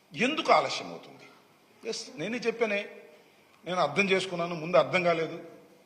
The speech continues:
అర్థం చేసుకున్నాను, అర్థం చేసుకుని జగన్మోహన్ రెడ్డి గారి దగ్గరికి వెళ్ళి ఇది ఆలస్యం అవుతుందని చెప్పాను. తర్వాత నేను కూడా చెప్పాను. కారణం ఏంటి? మీరు, మీరు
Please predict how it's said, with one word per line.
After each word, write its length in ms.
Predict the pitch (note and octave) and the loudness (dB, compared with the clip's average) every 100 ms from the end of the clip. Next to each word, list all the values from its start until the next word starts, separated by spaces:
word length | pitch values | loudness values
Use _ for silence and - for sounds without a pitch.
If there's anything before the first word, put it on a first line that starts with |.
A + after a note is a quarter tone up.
| _ _ _ - - - | _ _ _ -20 -16 -2
అర్థం 300 | G2+ B2+ G#3 G#3 | 0 8 8 8
చేసుకున్నాను, 500 | G3 G3 F3+ E3+ F#3+ - - - _ _ - - - - | 4 0 -4 -4 -8 -16 -20 -20 _ _ -20 -20 -12 -4
అర్థం 240 | - D#3+ A#3+ A#3+ | 0 8 8 10
చేసుకుని 320 | A3+ - G3 D#3 | 6 4 -2 0
జగన్మోహన్ 420 | F3 G3+ F#3+ F3+ | 0 0 -2 -2
రెడ్డి 140 | E3+ E3+ | -2 -2
గారి 120 | D#3 | -2
దగ్గరికి 280 | D3+ C#3+ C3 | -6 -8 -4
వెళ్ళి 200 | D3+ F#3+ E3 - - - - - - | -4 -2 -8 -14 -20 -20 -20 -20 -14
ఇది 100 | C3 B2+ | -2 4
ఆలస్యం 300 | D#3 G3+ G3+ F3+ | 6 6 4 -2
అవుతుందని 360 | F3 E3 - | -4 -6 -6
చెప్పాను. 320 | D3 C3+ F#3+ G#3+ G3 | -6 -2 -2 -2 2
తర్వాత 260 | G3 G3 E3 | 4 4 0
నేను 160 | D#3 F3 | 0 0
కూడా 120 | D#3+ B2+ | -2 -4
చెప్పాను. 280 | A2+ - G#2 - | -10 -10 -10 0
కారణం 260 | G3 B3+ A#3+ G#3+ | 2 4 0 -4
ఏంటి? 180 | F#3+ G3 - - - _ _ _ _ _ _ _ _ _ _ C3 | -8 -12 -14 -20 -20 _ _ _ _ _ _ _ _ _ _ 0
మీరు, 460 | E3+ A3+ A3+ A3+ G3+ D3 - - - - - - - _ _ _ - - - - | 10 12 12 12 12 10 0 -6 -10 -16 -20 -20 -20 _ _ _ -20 -20 -20 -14
మీరు 400 | A#2+ F3 B3 B3+ | 4 12 12 12